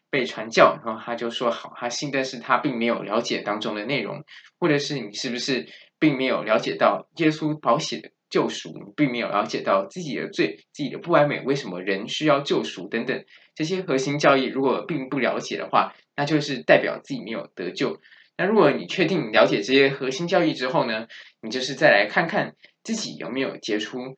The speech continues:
圣灵的好果子。那我们当然知道这是得，得救之后，因为你先有信之后，神会帮助你来有这些好果子。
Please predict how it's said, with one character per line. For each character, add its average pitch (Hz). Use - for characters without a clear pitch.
圣 175
灵 113
的 113
好 180
果 -
子。 -
那 135
我 -
们 -
当 135
然 131
知 -
道 120
这 117
是 135
得， 131
得 127
救 175
之 139
后， 135
因 131
为 135
你 110
先 156
有 143
信 -
之 135
后， 131
神 110
会 127
帮 127
助 123
你 101
来 90
有 95
这 107
些 117
好 104
果 -
子。 -